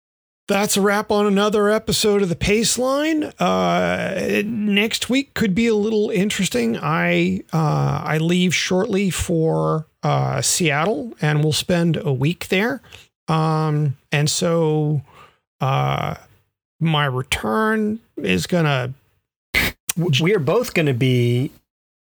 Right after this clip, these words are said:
Speaker 2: in Portland, Oregon, end of next week, are we not?
Speaker 1: Oh, yeah. Yeah, that's right. Yeah, okay. <laughs> That's a fail on my part. Yes, there will be no episode at all next week,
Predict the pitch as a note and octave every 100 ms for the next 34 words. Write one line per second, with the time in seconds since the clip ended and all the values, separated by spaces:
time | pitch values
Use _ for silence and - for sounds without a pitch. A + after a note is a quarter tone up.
0 | - D3+ C3 - D#3+ E3 C#3 D#3+ F3 B2
1 | A#2+ A2+ A#2 - _ _ _ _ _ _
2 | _ _ D#3 C#3 B2+ C#3 B2+ G3+ G3 -
3 | A#2 A#2+ A#2+ D3 - - - _ _ _
4 | _ - - - - _ _ _ _ _
5 | - C#3+ F3 B2+ - _ _ _ _ _
6 | D#3+ D3+ B2 D3 - E3 F3 - - _
7 | F#3 F3 C3+ - F#3+ F3+ - D3+ - -
8 | D5+ D#5 - - - - - G3 - -
9 | - - - B3+ D4+ C#4+ - C#4 B3+ A3+
10 | F#3 F3 - F3 G3+ C4 - - - F3+
11 | A#3+ F4 G3+ G3+ F3+ G#3+ A3+ A3 G#3+ A3
12 | A3 G#3+ G#3 F#3 B3 G3+ D3+ C#3+ - F3
13 | F3 - - C#3 C#3 -